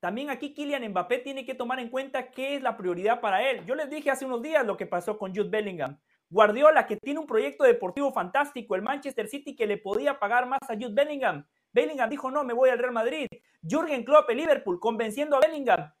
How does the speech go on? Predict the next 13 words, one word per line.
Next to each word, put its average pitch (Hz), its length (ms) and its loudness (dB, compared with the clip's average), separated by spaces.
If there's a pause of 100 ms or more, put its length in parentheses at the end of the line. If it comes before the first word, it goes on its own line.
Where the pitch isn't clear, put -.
"Te 190 80 -2
vamos 285 280 2
a 247 100 -2
pagar 269 240 2
más 285 160 -4
que 262 80 -2
el 247 60 -2
Real 262 120 2
Madrid". 277 340 0
Y 185 80 -12
Bellingham 240 360 -2
dijo, 220 280 -8
"No, 208 220 -4